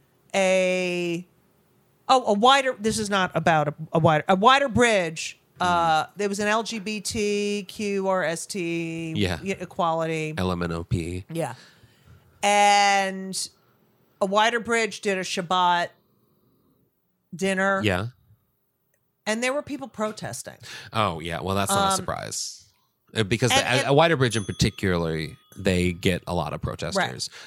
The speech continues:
Speaker 2: Mi-, 'cause the Dyke March in Chicago, that's
Speaker 1: Right.
Speaker 2: a famous one.
Speaker 1: Right. I am a supporter of Israel.
Speaker 2: Yeah, of
Speaker 1: I love
Speaker 2: course.
Speaker 1: Israel.
Speaker 2: Same.
Speaker 1: It's a democracy.
Speaker 2: Yeah.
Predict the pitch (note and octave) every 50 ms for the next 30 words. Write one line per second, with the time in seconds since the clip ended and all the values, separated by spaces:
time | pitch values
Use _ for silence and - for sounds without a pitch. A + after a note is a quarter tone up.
0 | - - - A2+ A#2+ A#2 G#2+ - A2+ G2 G#2 F#2+ E2+ G2 F2+ F2+ - G2 F#2 F2+
1 | - - F2 - - - - A2+ A2+ A2+ G#2 G#2 G#2 G2+ F#2+ F2+ G2+ G2+ F#2+ F2
2 | F#2+ F2+ F2+ F2+ - - F#2 F2 E2 D#2 D#2 F2 - F3+ G3+ F#3+ D#3 C3 - _
3 | _ - - _ _ _ - _ _ _ _ _ - G3+ G#3+ A#3 A#3 A#3 A3 -
4 | - F#3+ - - F#3 F3 E3 D3+ D3+ C#3 A#2 C3+ C3+ B2+ B2+ - - D#2+ E2+ -
5 | - _ - - E3+ A3 - - - - D#3+ E3 - E3 E3+ F3 F3 F#3 F3 -
6 | G3 G3 F#3 F3+ F#3 G3 G3+ - - B2 C#3 F3 - - G#3 E3+ F#3+ E3 D#3+ D#3
7 | D#3 D#3 - - A#3 A3+ - D4+ D4 D4 D#4 E4 E4 G#2+ C3+ D#3